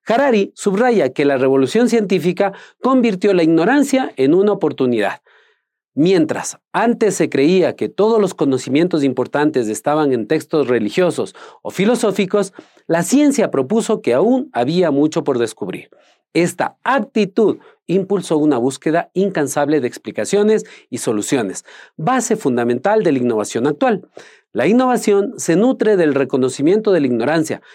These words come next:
que motiva a la exploración y al descubrimiento. Antes de la revolución científica, los avances eran accidentales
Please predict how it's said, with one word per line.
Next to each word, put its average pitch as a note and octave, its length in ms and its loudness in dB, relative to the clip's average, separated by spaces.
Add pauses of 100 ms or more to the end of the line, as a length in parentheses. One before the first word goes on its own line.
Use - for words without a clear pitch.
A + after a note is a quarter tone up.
(140)
que C3+ 140 -2
motiva G#3 500 2
a D#3 60 0
la B2+ 80 0
exploración C3 800 -2 (160)
y C3+ 180 -2
al G3 280 0
descubrimiento. G#2 720 -4 (760)
Antes C4+ 540 0 (140)
de A#2+ 80 0
la A#2+ 120 0
revolución C#3 460 2
científica, D#3 760 -2
los D#3+ 220 0
avances G3+ 480 0
eran F3+ 220 2
accidentales A#2 800 -2